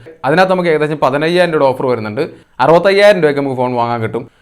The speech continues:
iPhone ഫോർട്ടീൻ നോക്കാനാണെന്നുണ്ടെങ്കിൽ ഇപ്പോൾ വിൽക്കുന്ന പ്രൈസ് എന്ന് പറയുന്നത് ഏകദേശം അമ്പത്തിയേഴായിരം രൂപയാണ്. അതിനകത്ത് നമുക്ക് പന്ത്രണ്ടായിരം രൂപയുടെ ഓഫർ വരുന്നുണ്ട്. ഏകദേശം നാൽപത്തയ്യായിരം രൂപയ്ക്ക് iPhone ഫോർട്ടീൻ വാങ്ങാൻ കിട്ടും. ഫോർട്ടീൻ പ്ലസ് നോക്കാനാണെന്നുണ്ടെങ്കിൽ ഏകദേശം അമ്പത്തി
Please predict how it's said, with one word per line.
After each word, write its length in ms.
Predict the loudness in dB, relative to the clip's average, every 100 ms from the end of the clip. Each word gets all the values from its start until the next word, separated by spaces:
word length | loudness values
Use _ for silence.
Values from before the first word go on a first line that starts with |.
| _ -2
iPhone 260 | 0 2 2
ഫോർട്ടീൻ 300 | 2 2 2 2
നോക്കാനാണെന്നുണ്ടെങ്കിൽ 720 | 2 2 2 0 -2 0 0
ഇപ്പോൾ 160 | 0 -2
വിൽക്കുന്ന 260 | -2 -2 -2 0
പ്രൈസ് 180 | -2
എന്ന് 100 | -2
പറയുന്നത് 200 | -4 -2 -2
ഏകദേശം 220 | 0 0
അമ്പത്തിയേഴായിരം 680 | -2 -4 -2 0 0 0 -2 -4
രൂപയാണ്. 260 | -4 -4 -6 -12 _ 0
അതിനകത്ത് 300 | 4 4 2
നമുക്ക് 180 | 0 2
പന്ത്രണ്ടായിരം 480 | 2 2 0 2 2
രൂപയുടെ 140 | 2 0
ഓഫർ 160 | 0 -2
വരുന്നുണ്ട്. 320 | -2 -4 -6 -4 -4
ഏകദേശം 320 | -4 -4 -4 -2
നാൽപത്തയ്യായിരം 640 | -2 -2 -2 0 0 -2 -4
രൂപയ്ക്ക് 240 | -6 -6 -10 -16 -8 -4
iPhone 180 | -4 -4
ഫോർട്ടീൻ 300 | -4 -2 -2 -2
വാങ്ങാൻ 220 | -4 -4 -6
കിട്ടും. 200 | -8 -10 -12 -6
ഫോർട്ടീൻ 280 | -4 -2 -2
പ്ലസ് 180 | -2 -2 0
നോക്കാനാണെന്നുണ്ടെങ്കിൽ 720 | 0 0 -2 -2 -2 -2 -4 -8 -18 _ 0
ഏകദേശം 300 | 4 4 4 4
അമ്പത്തി 240 | 4 2